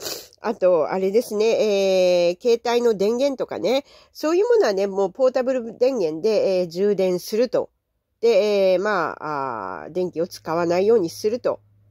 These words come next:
はい。まあ、あー、とりあえずね、節電になるんで、えー、まあ、ポータブル電源はね、えー、あった方がいいんじゃないかと思います。はい。私もね、もう一台欲しいんで、はい、え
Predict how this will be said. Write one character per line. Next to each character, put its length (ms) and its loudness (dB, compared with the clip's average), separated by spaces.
は 120 -4
い。 140 -4
ま 360 0
あ、 40 2
あ 40 2
ー、 60 0
と 120 -2
り 140 -2
あ 60 4
え 80 0
ず 100 -4
ね、 140 0
節 340 -6
電 240 0
に 140 -2
な 120 0
る 140 2
ん 160 -8
で、 260 0
え 480 2
ー、 40 0
ま 100 0
あ、 80 -2
ポ 140 -4
ー 20 -2
タ 140 -8
ブ 100 -2
ル 200 -2
電 200 0
源 160 -2
は 100 -6
ね、 300 0
え 1300 -4
ー、 40 -8
あ 40 -6
っ 40 -8
た 200 -6
方 160 2
が 100 0
い 60 2
い 60 0
ん 40 -4
じ 60 0
ゃ 40 2
な 140 2
い 80 -2
か 140 -4
と 80 -4
思 160 0
い 60 -2
ま 120 0
す。 220 -16
は 140 0
い。 120 -2
私 360 -2
も 120 2
ね、 120 4
も 200 4
う 60 2
一 220 -6
台 200 0
欲 200 -6
し 140 -14
い 160 -4
ん 200 -6
で、 440 0
は 160 -6
い、 120 -6
え 760 -2